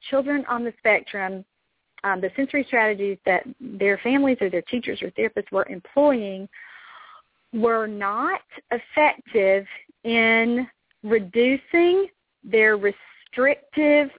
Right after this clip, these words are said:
or stereotypic behaviors. So what does that mean? That means they're little stems. So that means if they flap their hands, they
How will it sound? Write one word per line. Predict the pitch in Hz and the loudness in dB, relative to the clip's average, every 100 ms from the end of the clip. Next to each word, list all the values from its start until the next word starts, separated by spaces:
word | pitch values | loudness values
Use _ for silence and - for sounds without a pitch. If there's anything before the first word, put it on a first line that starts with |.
| _ | _
or | 208 196 190 - - | 0 0 -2 -10 -2
stereotypic | 247 254 247 233 233 - - 233 233 214 - | 2 2 4 0 -2 -6 -2 -2 0 -4 -4
behaviors. | 202 196 185 160 147 - - _ _ _ | -6 -2 -2 -4 -8 -16 -18 _ _ _
So | 220 | -2
what | 208 | 0
does | 233 233 | 0 -2
that | 233 | -4
mean? | 208 156 - - | -6 -12 -16 -2
That | 233 240 | 0 2
means | 247 240 | 0 2
they're | 214 | 0
little | 208 180 - _ | 0 -6 -10 _
stems. | - 160 156 - - - 277 - | -10 -8 -8 -12 -20 -20 -8 0
So | 208 | 2
that | 214 226 | 4 2
means | 240 240 233 214 - | 2 0 0 -4 -6
if | 214 - _ | -6 -8 _
they | 208 202 196 190 180 - | 0 4 4 4 2 2
flap | - - | 0 2
their | 240 | -2
hands, | 220 220 214 208 - | -2 -4 -6 -8 -6
they | 185 | -8